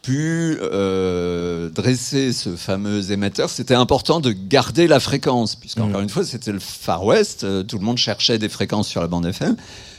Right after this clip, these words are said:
Speaker 1: Nous, on avait une fréquence qui était quatre-vingt-dix F M à l'époque, la toute première. Et, euh, et une nuit, on a défait l'émetteur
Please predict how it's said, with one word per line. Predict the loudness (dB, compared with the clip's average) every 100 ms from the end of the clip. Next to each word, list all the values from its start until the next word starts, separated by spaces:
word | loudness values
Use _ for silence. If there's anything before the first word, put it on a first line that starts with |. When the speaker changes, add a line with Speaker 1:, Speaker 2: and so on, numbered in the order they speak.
| -10 -2
Speaker 1:
Nous, |
on | 2
avait | 4 2
une |
fréquence | 2 -2 2 2 2
qui | 0
était | -2 -4
quatre-vingt-dix | -2 -2 2 2 2 0 -2 -2
F |
M | -2 -2 -2
à |
l'époque, | -4 -4 -6 -10 _ -20 -4
la | 0 0
toute | -2 -2
première. | 0 2 2 0 -6 -14 -20 -20 -18 2
Et, | 6 8 8
euh, | 8 6 6 4 4 2 2 0 0
et | 4 6 4 4
une | 2 4
nuit, | 4 6 6 4 0 -2
on | 0 2
a | 2 4 2 -2 -8 -20 -18
défait | -12 2 4 4 6 6 6 2
l'émetteur | -2 0 2 4 4 6 4 0